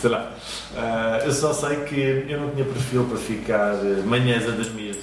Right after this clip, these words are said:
em casa, acordar, a, acordar para, para ir almoçar. Não, não,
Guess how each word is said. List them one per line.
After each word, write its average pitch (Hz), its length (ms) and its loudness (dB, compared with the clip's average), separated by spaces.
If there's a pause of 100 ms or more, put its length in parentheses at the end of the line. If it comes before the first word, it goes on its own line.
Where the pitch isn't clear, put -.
em 104 140 -6
casa, 104 320 0
acordar, 101 360 -2
a, - 600 -6
acordar 117 360 2
para, 110 200 2
para 113 180 -6
ir 107 80 -2
almoçar. 110 560 -2 (320)
Não, 95 80 -6
não, - 640 -10